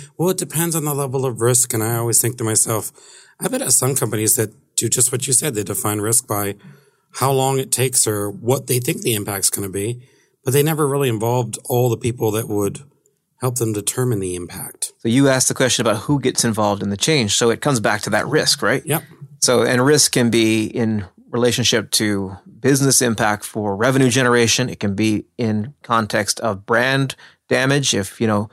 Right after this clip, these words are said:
Speaker 2: suddenly our website gets hacked and there's lots of things on our website we don't want anyone else to see 'cause it's embarrassing.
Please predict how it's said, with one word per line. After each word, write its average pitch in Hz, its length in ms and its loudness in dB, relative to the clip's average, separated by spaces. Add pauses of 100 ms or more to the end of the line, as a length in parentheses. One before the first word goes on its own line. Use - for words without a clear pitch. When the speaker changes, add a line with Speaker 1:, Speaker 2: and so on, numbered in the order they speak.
Speaker 2:
suddenly 117 340 2
our 104 160 2
website 110 480 0
gets 107 160 -2
hacked 113 320 -2
and 101 80 -2
there's 98 160 -2
lots 107 220 -2
of 101 80 -6
things 107 280 -2
on 104 120 0
our 98 80 0
website 107 340 -2
we 110 120 -8
don't 107 140 -2
want 104 140 -4
anyone 104 200 -2
else 107 160 -4
to 101 100 -6
see 131 260 2
'cause 110 240 -8
it's 113 120 -10
embarrassing. 127 580 0